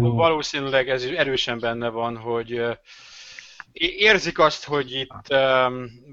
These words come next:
ha lassan is, és több jel utal arra, hogy azért lassan, ö, éppen mai hír, hogy a Sony állítólag, öm, meglehetősen kevés, ö,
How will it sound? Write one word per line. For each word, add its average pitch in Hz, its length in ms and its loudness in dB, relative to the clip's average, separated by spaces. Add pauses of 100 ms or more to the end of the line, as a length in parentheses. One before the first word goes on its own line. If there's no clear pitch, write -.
(320)
ha - 260 2
lassan 156 500 4
is, 117 180 -8
és - 380 -6
több 135 180 -4
jel 123 180 0
utal 123 420 -2
arra, 120 340 -4
hogy 110 220 -10
azért 107 280 -12
lassan, 113 640 -6 (840)
ö, 110 760 -4 (100)
éppen 120 340 -10
mai 113 220 -8
hír, 110 220 -10
hogy 113 140 -12
a 110 60 -8
Sony 117 300 -8
állítólag, 107 720 -10
öm, 104 280 -14 (520)
meglehetősen 110 680 -12
kevés, 101 640 -14
ö, 98 100 -12